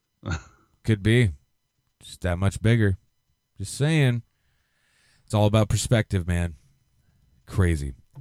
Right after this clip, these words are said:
Speaker 2: Crazy stuff. All right, man. Do you have anything else for us?
Speaker 1: Um, I think that's the sh-, good enough.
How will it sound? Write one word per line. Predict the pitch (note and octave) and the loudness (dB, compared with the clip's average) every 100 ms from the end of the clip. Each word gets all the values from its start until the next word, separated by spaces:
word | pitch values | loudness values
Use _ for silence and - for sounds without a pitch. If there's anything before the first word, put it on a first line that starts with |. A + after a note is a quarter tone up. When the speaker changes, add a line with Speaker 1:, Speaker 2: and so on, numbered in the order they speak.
| - _ _ _ _ _ _ _ | -20 _ _ _ _ _ _ _
Speaker 2:
Crazy | - A#2+ G#2 | 4 4 4
stuff. | F#2 - G2+ F#2 | 2 2 2 4
All | B2+ | 4
right, | F3+ F#3+ | 6 6
man. | C3 A#2+ | 4 4
Do | B2 | 6
you | C#3+ | 6
have | D3+ D#3 D#3 | 6 4 2
anything | D#3+ E3+ C#3+ F3+ E3 | 0 0 2 2 4
else | F#3+ F3 | 4 2
for | - G2 D#2 | 2 0 0
us? | C2+ - - _ _ _ _ _ _ _ _ _ _ _ _ _ _ | -6 -10 -12 _ _ _ _ _ _ _ _ _ _ _ _ _ _
Speaker 1:
Um, | - | 0
I | F#3+ G3+ G3+ G#3 G3+ A#3 | 4 6 6 6 4 2
think | G#3 D3 | 0 2
that's | G#2+ G2+ - | 2 0 -4
the | F2+ | -6
sh-, | - - _ _ _ | -6 -12 _ _ _
good | D3 B2+ | 0 2
enough. | A2+ A#2+ | 2 2